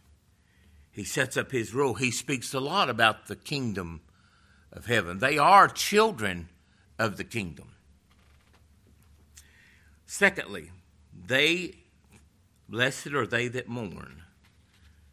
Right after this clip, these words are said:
for they shall be comforted." Why do they mourn? Because they're poor in spirit. They mourn over their condition.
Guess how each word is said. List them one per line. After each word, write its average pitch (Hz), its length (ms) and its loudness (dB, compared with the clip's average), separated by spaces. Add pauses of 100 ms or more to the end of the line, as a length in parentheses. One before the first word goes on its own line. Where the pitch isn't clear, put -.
(520)
for 92 100 -16
they 85 140 -8
shall - 180 -12
be 87 120 -8
comforted." 87 640 -14 (220)
Why 101 180 2
do 107 140 -4
they 98 180 -4
mourn? 107 460 -10 (240)
Because 87 420 -8
they're 87 100 -8
poor 85 300 -8
in 87 80 -8
spirit. - 540 -14 (1300)
They 151 160 6
mourn 160 400 4
over 117 240 6
their 117 420 4 (720)
condition. 120 560 -2